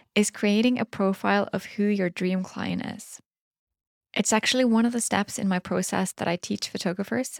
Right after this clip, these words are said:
and it's something that you just can't skip. First of all, I just want to make it clear that when you are creating a dream client profile, it's about figuring out who your dream client is,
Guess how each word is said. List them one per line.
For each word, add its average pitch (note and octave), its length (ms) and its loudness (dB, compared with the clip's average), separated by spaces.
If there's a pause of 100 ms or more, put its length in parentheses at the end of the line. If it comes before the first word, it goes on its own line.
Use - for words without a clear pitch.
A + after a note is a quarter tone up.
and F#3 320 0
it's - 160 -4
something B3+ 360 0
that G#3 120 -2
you G3+ 100 2
just - 400 -4
can't F#3+ 460 -4
skip. - 500 -6 (960)
First B3 240 6
of G#3 100 -8
all, - 240 4
I G#3 80 4
just - 180 -4
want B3+ 140 2
to A#3 60 4
make A3 160 2
it - 80 -16
clear G3+ 480 0
that F#3+ 320 -2
when F#3+ 180 2
you G3 380 0
are G#3 100 4
creating G3 640 0
a F#3 60 -2
dream G3 340 0
client F#3 360 -2
profile, A3 500 0 (440)
it's - 200 2
about C4+ 240 2
figuring G#3+ 520 0
out F#3+ 240 0
who - 160 -6
your F#3 360 -2
dream G#3 480 0
client - 500 -6
is, - 380 -8